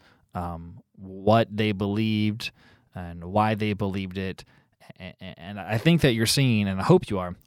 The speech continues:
why that's important today. Uh, because, again, it's, uh, ever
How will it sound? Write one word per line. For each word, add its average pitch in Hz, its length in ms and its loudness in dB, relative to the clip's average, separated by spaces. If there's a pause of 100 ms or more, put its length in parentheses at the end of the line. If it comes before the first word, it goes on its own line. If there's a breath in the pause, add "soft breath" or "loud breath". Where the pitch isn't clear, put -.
why 110 560 4
that's 104 260 -4
important 95 640 -10
today. 92 400 -4 (1000)
Uh, 98 180 -2
because, 98 600 -4 (100)
again, 113 560 4 (640 soft breath)
it's, - 580 -2 (1040)
uh, 98 280 -2 (140)
ever 120 480 4